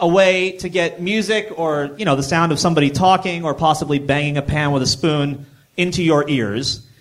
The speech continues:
And it's very important that you know how this happens. You're so good at this. Uh, it is not necessary to have an iPod for a podcast, nor is it necessary to be wearing a cast for a podcast. You don't need either of those things.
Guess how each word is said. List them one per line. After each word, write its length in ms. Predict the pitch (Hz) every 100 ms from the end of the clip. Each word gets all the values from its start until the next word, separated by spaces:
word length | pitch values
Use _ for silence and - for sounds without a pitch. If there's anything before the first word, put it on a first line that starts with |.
| _ -
And 520 | 214 208 143 143 170 -
it's 160 | 151 170
very 200 | 233 240
important 300 | - 214 196
that 80 | 165
you 80 |
know 100 | 156
how 240 | 143 185 175
this 160 | 131
happens. 540 | 127 107 110 165 - - - - - - - - - -
You're 80 | 165
so 260 | - 226
good 180 | 160 147
at 100 | 113
this. 260 | 110 110 - - - - - - -
Uh, 200 | 185 196
it 80 | 208
is 100 | 208
not 200 | 254 269
necessary 560 | 262 196 - 226 214
to 100 | 202
have 300 | 165 202 220
an 80 | 196
iPod 680 | 196 175 220 226 214 220 220
for 180 | - 214
a 40 |
podcast, 720 | 220 214 220 226 220 202 -
nor 240 | 180 220 240
is 80 | 214
it 80 |
necessary 500 | 214 202 196 196 202 185
to 80 | 170
be 100 | 165
wearing 380 | 165 180 180
a 40 | 160
cast 640 | - 185 147 110 - - - _ _ _ _
for 200 | - 160
a 40 | 147
podcast. 760 | 151 139 - 131 107 101 - 151
You 60 |
don't 100 | 175
need 160 | 196 190
either 360 | 190 202 208 196
of 120 | 180
those 200 | 175 170
things. 400 | 143 127 131